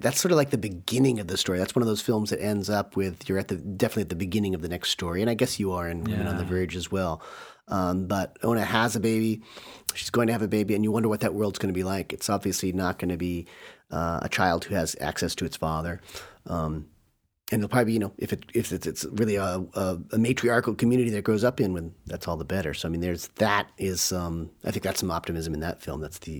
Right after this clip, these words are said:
Speaker 1: it's hard to, it's hard to extract that optimism in some ways. But if they get to another
Speaker 2: Yeah.
Speaker 1: place and they're allowed to raise their,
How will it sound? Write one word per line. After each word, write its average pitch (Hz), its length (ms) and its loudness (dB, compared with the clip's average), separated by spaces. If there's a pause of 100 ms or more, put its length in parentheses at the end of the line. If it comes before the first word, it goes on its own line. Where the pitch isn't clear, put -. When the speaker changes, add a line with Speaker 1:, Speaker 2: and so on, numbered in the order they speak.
Speaker 1:
it's - 160 -8
hard 113 220 2
to, 87 140 -2
it's - 160 -2
hard 151 180 6
to - 40 2
extract - 440 0
that 120 120 6
optimism 101 560 0
in 95 80 0
some 92 200 0
ways. 90 220 -2
But - 220 -4
if 110 180 0
they 123 140 6
get 135 160 4
to 143 100 6
another 135 200 8
Speaker 2:
Yeah. 135 80 4
Speaker 1:
place 123 440 4 (440)
and 113 120 4
they're 117 120 4
allowed 117 260 4
to 117 60 2
raise 120 240 4
their, 113 280 4